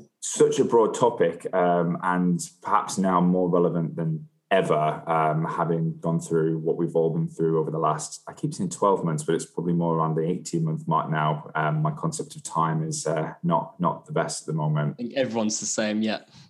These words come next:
Speaker 1: Yeah, so, um, it'd be really good, first of all, Carly, to perhaps just give us a slight overview of, um, your involvement with mental health in the workplace and perhaps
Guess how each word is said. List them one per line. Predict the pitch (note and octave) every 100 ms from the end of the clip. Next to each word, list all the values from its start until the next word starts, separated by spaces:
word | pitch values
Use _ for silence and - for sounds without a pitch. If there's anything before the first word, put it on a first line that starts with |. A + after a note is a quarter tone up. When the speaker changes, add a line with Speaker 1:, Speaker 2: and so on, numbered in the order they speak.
| -
Speaker 1:
Yeah, | B2 A#2 F#2+
so, | - B2+ B2 -
um, | B2+ B2 B2
it'd | C#3+ D3
be |
really | D#3 F#3 F#3
good, | E3+ C#3+
first | - C#3 -
of | G#2+
all, | G2
Carly, | - F2 F2+
to | F2
perhaps | D#2 - - -
just | - G2 -
give | G#2+
us | G2+ F2+
a | F#2
slight | - G2 F#2
overview | - F#2 F2+ E2+ F2+ F2+ F2 -
of, | E2+ E2 - - -
um, | E2+ E2 D#2+ -
your | - F#2 F2+
involvement | E2+ F2+ F2+ F2 E2+ E2 -
with | E2 F2 F2+ F2
mental | E2+ D#2
health | D#2+ D#2 D#2
in | D#2
the |
workplace | D2+ D#2 D2+ E2 D2+ D#2 -
and | D#2
perhaps | D2+ D2+ - -